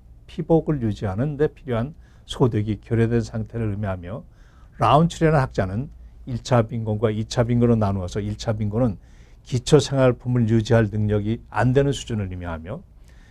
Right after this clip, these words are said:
이 차 빈곤은 기초생활품을 유지할 능력은 있지만 소득의 일부를 생계가 아닌 다른 용도로 사용할 수 없는 수준을 의미한다고 합니다.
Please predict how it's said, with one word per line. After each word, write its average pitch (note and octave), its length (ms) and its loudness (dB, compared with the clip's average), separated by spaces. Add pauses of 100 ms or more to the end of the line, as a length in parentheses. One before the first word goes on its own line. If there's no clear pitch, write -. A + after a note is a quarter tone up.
(160)
이 A#2+ 140 -2
차 C3 180 4
빈곤은 B2+ 380 2
기초생활품을 C#3+ 840 0
유지할 A#2+ 340 4
능력은 B2+ 360 0
있지만 A2+ 440 -2 (360)
소득의 E3+ 560 6
일부를 B2+ 500 4 (300)
생계가 E3 500 2
아닌 C#3+ 280 0
다른 D3+ 420 -2
용도로 D#3 400 2
사용할 C#3 360 -2
수 C3 300 -2
없는 B2 340 0
수준을 A2 500 0 (240)
의미한다고 F#2+ 580 -4
합니다. E2+ 400 -12